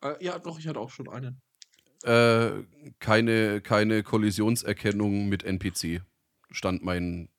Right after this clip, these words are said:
Speaker 2: Charakter halt einfach in dem N P C drin. Aber war jetzt nicht Game-Breaking oder sonst irgendwas. Sah halt einfach nur lustig aus.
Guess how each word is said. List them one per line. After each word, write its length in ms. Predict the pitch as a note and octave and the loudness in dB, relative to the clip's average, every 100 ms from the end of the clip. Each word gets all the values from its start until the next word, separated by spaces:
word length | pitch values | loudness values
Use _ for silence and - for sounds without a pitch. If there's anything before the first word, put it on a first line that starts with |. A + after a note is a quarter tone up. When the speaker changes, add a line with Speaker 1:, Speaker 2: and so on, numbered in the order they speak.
| _ | _
Speaker 2:
Charakter 440 | - E2+ - F#2 | -10 -10 -8 -4
halt 120 | F2+ - | -4 -4
einfach 280 | F2+ E2+ | -8 -8
in 80 | F2 | -6
dem 120 | F2 | -6
N 140 | D#2+ E2+ | -6 -8
P 140 | E2+ | -10
C 160 | - F2 | -8 -10
drin. 200 | D2+ D#2 | -10 -10
Aber 280 | F2 F2+ E2 - - _ _ | -6 -6 -8 -18 -20 _ _
war 220 | F2+ F#2 | 0 0
jetzt 220 | F#2+ - | 0 -2
nicht 140 | G#2 - | -4 -2
Game-Breaking 540 | F2+ G2 A2+ B2 C3 | -4 0 -2 0 -4
oder 180 | A2 F2 | -2 -4
sonst 280 | F2+ G#2 - | -6 -6 -6
irgendwas. 560 | B2+ C3+ C#3+ - - E3 _ _ - | -6 -4 -6 -6 -12 -18 _ _ -16
Sah 220 | F#2+ G#2 | 0 2
halt 120 | G2+ F#2+ | 4 0
einfach 200 | F#2 F#2 | -4 -2
nur 120 | F2+ | -2
lustig 340 | F2 - - | -2 -6 -10
aus. 220 | - - | -14 -20